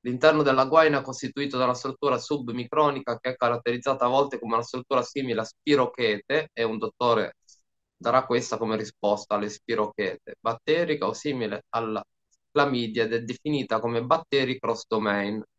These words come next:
o cross domain organis. Quindi vi posso già dire che tra i diversi dottori e s-,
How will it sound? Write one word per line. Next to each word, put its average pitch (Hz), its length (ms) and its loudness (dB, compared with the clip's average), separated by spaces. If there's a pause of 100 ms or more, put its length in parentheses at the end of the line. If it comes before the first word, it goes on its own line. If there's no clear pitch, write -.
(180)
o 117 160 -6
cross 143 300 -2
domain 117 440 -2
organis. 95 800 -4
Quindi 120 320 -6 (400)
vi 101 100 -10
posso 143 320 0
già 120 160 2
dire 117 400 2
che 101 220 -2 (200)
tra 107 360 4
i 104 40 -4
diversi 113 380 -2
dottori 113 640 0
e 113 100 -8
s-, - 120 -14